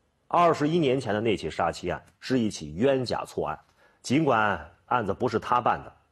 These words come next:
但是作为现任的公安局长，那就有责任为老一辈民警道歉呀。欠罗开友的三笔账，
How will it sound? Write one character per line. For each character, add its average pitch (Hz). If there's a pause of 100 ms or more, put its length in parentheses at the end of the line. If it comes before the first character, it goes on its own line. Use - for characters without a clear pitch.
但 156
是 147
作 165
为 139
现 180
任 131
的 95
公 95
安 92
局 87
长， - (640)
那 208
就 196
有 117
责 123
任 185
为 151
老 90
一 135
辈 147
民 104
警 76 (200)
道 117
歉 127
呀。 - (1040)
欠 175
罗 151
开 160
友 131
的 123
三 151
笔 98
账， 135